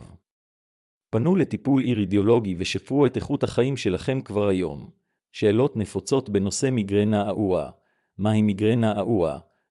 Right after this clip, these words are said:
זוהי סדרה של הפרעות תחושתיות שחלק מהאנשים חווים לפני תחילת המיגרנה.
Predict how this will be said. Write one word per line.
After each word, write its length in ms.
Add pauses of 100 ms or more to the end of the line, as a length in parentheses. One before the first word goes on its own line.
(100)
זוהי 300
סדרה 400
של 200
הפרעות 480
תחושתיות 640
שחלק 440
מהאנשים 560
חווים 400
לפני 340
תחילת 420
המיגרנה. 560